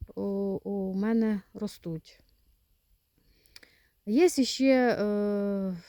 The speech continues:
на інших територіях. М, наступний раз вам покажу, де вони в мене ще ростуть, і як ростуть, і, е, як я там за ними теж доглядаю. Але тут у мене це, получається, ці сорти ростуть у таких от високих грядках.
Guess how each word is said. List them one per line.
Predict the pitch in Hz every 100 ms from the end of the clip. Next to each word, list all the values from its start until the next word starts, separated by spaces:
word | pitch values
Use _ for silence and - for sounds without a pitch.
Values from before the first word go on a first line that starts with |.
| -
на | 202 208
інших | 202 196 269
територіях. | - 311 311 - 302 294 285 277 262 - 214
М, | 208 202 202 202
наступний | 196 - - 202
раз | 202 202 -
вам | 196 185
покажу, | 190 196 196 294
де | 269 254
вони | 240 233
в |
мене | 226 226
ще | 208 220
ростуть, | 208 - - 214 -
і | 185
як | 190 269 -
ростуть, | 233 - 233 226 -
і, | 185 - 196 196 - - - - - - - - -
е, | 180 185 185
як | 185 220 226
я | 208
там | - 208 220
за | 190
ними | 190 202 202 196 - _
теж | 190 196 196
доглядаю. | 190 190 185 160 156 160 170
Але | 220 269
тут | - 269 226
у |
мене | 220 220 208
це, | 269
получається, | 254 220 208 220 208 - 196
ці | - 277
сорти | 226 196 254 233
ростуть | 202 - 254
у | 220
таких | - 233 226
от | 202
високих | 202 - 226 226 196
грядках. | 180 151 - - 160